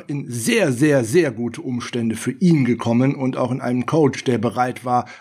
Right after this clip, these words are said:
eigentlich überhaupt sein Scheme mehr oder weniger über Bord zu werfen und an Brady anzupassen, weil das hat ja auch so bis Week acht, neun, zehn irgendwie gedauert, bis diese Offense auch richtig ins Ro-, Laufen gekommen ist.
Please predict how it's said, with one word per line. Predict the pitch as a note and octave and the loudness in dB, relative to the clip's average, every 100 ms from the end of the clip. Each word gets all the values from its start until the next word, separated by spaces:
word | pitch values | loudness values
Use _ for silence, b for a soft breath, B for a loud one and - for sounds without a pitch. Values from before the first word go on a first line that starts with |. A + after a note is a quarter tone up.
| B | B
eigentlich | B2+ B2+ A2+ | -2 -2 -2
überhaupt | A#2+ A#2 A2+ A2 | -2 -2 -4 -4
sein | B2+ C#3 | -2 -2
Scheme | C3+ - D3+ C3+ | -6 -2 2 4
mehr | C3+ C3+ | 4 4
oder | B2 | 2
weniger | C3+ C3+ B2 | 2 4 4
über | A#2 | 2
Bord | A#2+ D#3 | 2 -2
zu | - A#2+ | -4 -2
werfen | A#2+ B2 A#2+ C#3 | 0 0 0 -4
und | C#3 C#3 C#3 - | 0 0 0 0
an | C3 A#2 | 2 2
Brady | B2+ C3+ C3+ | 2 2 2
anzupassen, | C#3 D#3 C3 G#2+ A#2+ A#2 C#3+ C#3+ B B | 0 -2 -2 -2 -2 0 -2 -4 B B
weil | - | -4
das | A#2+ D3 | -4 -2
hat | D3 | -2
ja | F3 D3 | -2 0
auch | E3+ - | 0 0
so | F3 E3 - | -2 -2 0
bis | G#3 A#3 A3+ D#3+ | 2 2 -2 -4
Week | E3+ F3+ F3+ - | -2 -2 -2 -4
acht, | D#3+ E3+ - | -2 -2 -6
neun, | D3 E3 D#3+ | -4 0 0
zehn | - F3 F#3 | 2 2 2
irgendwie | F3+ E3 D#3 | 0 0 2
gedauert, | D3 D#3 E3+ D#3+ | 2 2 2 0
bis | D#3+ | -2
diese | E3 E3 | 0 0
Offense | D#3 D#3+ D#3+ | 0 -2 0
auch | F3 E3 | 0 2
richtig | C#3+ B2 C3 A2+ - | 0 2 2 0 0
ins | C3 B2 - | -2 -2 -4
Ro-, | C3+ C3 | -4 0
Laufen | C3 B2+ C#3 | 2 0 2
gekommen | B2+ B2+ C3 B2+ A#2+ - | 0 2 2 2 0 -2
ist. | D3+ F3 | 0 0